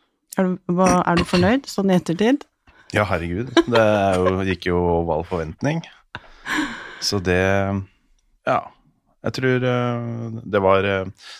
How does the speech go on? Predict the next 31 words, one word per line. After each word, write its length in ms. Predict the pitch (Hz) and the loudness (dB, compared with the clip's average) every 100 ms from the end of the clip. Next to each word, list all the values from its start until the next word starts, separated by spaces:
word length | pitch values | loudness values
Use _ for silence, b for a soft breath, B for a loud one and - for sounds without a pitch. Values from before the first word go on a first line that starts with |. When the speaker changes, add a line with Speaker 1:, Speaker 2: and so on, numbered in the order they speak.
| B | B
Speaker 2:
det 120 | - | -6
skal 160 | 92 | -4
sies 220 | 92 87 87 | -2 -2 -2
at 140 | 85 | 0
det, 80 | 90 | 0
det 100 | 87 87 | 2 2
var 180 | 101 | 2
andre 300 | 104 82 76 78 | 0 -2 -6 -8
kandidater 480 | 78 78 78 90 | -8 -4 -6 -4
som 220 | 82 82 85 | -8 -8 -8
også 160 | - | -2
var 140 | 127 85 | 0 0
veldig 240 | 80 78 | -4 -6
godt, 320 | 78 73 _ 80 | -6 -8 _ -6
eh, 380 | 78 76 76 78 _ B B B B B B | -4 -4 -6 -10 _ B B B B B B
godt, 400 | - 80 - - | -12 -12 -12 -10
eh, 420 | 78 78 76 73 - - b b b b _ _ _ _ _ | -8 -6 -8 -10 -14 -20 b b b b _ _ _ _ _
Speaker 1:
Trent. 200 | - 185 | -4 0
Speaker 2:
kvalifisert. 680 | 98 92 95 - 117 - - | 0 0 -4 -2 -2 -2 -6
Speaker 1:
Mhm. 280 | 226 208 208 _ _ | -2 -2 -4 _ _
Speaker 2:
Eh, 600 | 90 87 85 85 85 82 82 _ B B B B B B _ | -2 0 0 -2 -4 -8 -12 _ B B B B B B _
men, 240 | 101 92 92 | -2 0 2
eh, 920 | 90 90 85 85 82 80 80 80 78 76 _ | 0 0 0 -2 -4 -6 -8 -10 -12 -16 _
ja, 340 | 65 60 50 50 50 50 50 _ _ b b b b | -18 -14 -12 -12 -14 -18 -20 _ _ b b b b
Frøydis 540 | - - 92 80 92 107 | -18 -2 -2 0 -6 -2
var 140 | 90 | -2
nok 160 | 87 - | -4 -4
den 140 | 87 | -4
beste 360 | 85 - - 78 | -4 -6 -8 -6
av, 380 | 80 82 80 87 | -4 -4 -4 -8
på, 140 | - | -4